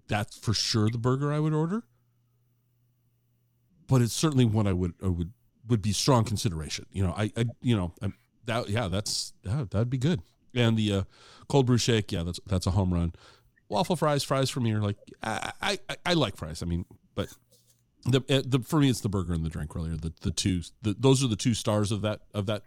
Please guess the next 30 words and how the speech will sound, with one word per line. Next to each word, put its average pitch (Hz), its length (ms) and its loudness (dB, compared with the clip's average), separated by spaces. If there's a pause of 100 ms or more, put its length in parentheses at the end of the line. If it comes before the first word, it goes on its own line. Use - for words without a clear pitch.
(320)
trifecta 123 500 -4
for 131 140 -4
me. 131 160 0 (600)
Uh, 80 100 -4
the 113 100 -2
fries 120 340 -2
are 95 140 -2
a, 90 120 -6 (800)
a 120 100 -2
solid 101 440 0 (2000)
supporting 80 480 -4
cast, - 440 -12 (380)
but, - 280 -2 (100)
uh, 87 220 -2 (280)
so, 104 280 -2
but 107 260 -6
the, 110 260 -2
the 107 140 -4
cold 120 240 -2
brew 95 120 -2
shake - 340 -6
is, - 300 -8
ooh, 87 160 -8 (160)
yeah, 80 100 -10
that'd 92 180 -2
be, 85 160 -2 (320)
that'd 101 140 0
be 92 100 0
amazing. 82 420 0 (3000)
On, 196 420 2